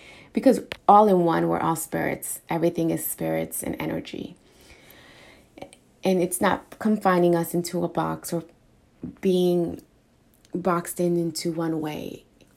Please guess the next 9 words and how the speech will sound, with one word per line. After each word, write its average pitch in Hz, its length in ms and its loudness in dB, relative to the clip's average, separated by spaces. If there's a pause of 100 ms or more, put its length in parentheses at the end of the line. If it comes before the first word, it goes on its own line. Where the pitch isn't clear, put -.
(120)
Spirituality 165 880 -2
is 156 260 -2
openness, 156 800 -4
is 165 180 -8
oneness, 160 640 -4 (480)
and 170 180 0
being 185 200 2
able 180 320 0
to 165 580 -4